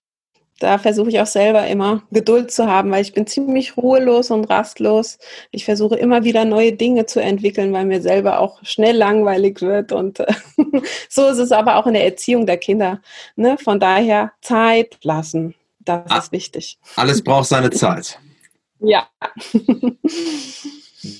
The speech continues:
Speaker 2: Dann Frage Nummer zwei. Gibt es einen Menschen, der dich vielleicht auch im Hinblick auf die Pferde besonders geprägt hat?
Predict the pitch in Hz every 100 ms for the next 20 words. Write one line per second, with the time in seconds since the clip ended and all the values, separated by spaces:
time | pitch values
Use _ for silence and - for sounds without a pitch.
0 | - 123 131 175 208 220 190 - 147 156
1 | 151 147 147 139 110 110 - - - -
2 | 151 156 117 151 226 _ _ _ _ -
3 | - - 143 131 - 110 117 113 156 196
4 | - 170 143 139 139 127 127 117 127 131
5 | 123 110 - 180 - 123 139 151 160 160
6 | _ _ _ - 101 87 104 110 117 110
7 | - 92 - 82 - - - - -